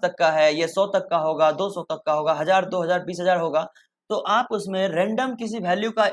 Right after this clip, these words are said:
यूज़ नहीं कर सकते, ठीक है। जैसे अभी आप देखोगे,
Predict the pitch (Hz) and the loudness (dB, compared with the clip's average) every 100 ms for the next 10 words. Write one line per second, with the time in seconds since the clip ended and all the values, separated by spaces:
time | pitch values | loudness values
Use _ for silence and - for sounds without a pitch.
0 | 165 185 202 202 202 180 147 135 - - | -2 -6 -4 -6 -4 -6 -6 -10 -14 -20
1 | _ _ _ _ 190 160 - _ - 160 | _ _ _ _ -12 -10 -12 _ -12 -4
2 | 180 196 190 175 185 165 180 | -2 2 0 0 -4 -6 -8